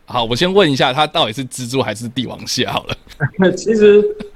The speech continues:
Speaker 2: 呃，我在想啊，因为我看过一些相关的资料，
Speaker 1: 嗯。
Speaker 2: 就是说深海中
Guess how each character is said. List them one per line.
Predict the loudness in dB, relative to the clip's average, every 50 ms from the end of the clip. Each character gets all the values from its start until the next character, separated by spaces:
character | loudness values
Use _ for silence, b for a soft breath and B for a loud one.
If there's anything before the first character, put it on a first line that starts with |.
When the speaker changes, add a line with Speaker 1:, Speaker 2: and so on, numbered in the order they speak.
| -2 0 2
Speaker 2:
呃， | 2 4 4
我 | 6 6
在 | 6 4
想 | 2 2 0 0 0 0
啊， | 2 4 6
因 | 6
为 | 6 6 6 4 4
我 | 2 2 0
看 | 0 -2 0 2
过 | 4 4 4
一 | 4
些 | 2 -2
相 | -2 -2 -2 0
关 | 2 2 2
的 | 0 -2
资 | -4 -4 -4 -2 0
料， | 0 0 -2
Speaker 1:
嗯。 | -4
Speaker 2:
就 | -4 -4
是 |
说 | -2 -4
深 | -2 0 2 2 2 0
海 | -2 -4 -6 -6
中 | -4 -4 -2 -2 -2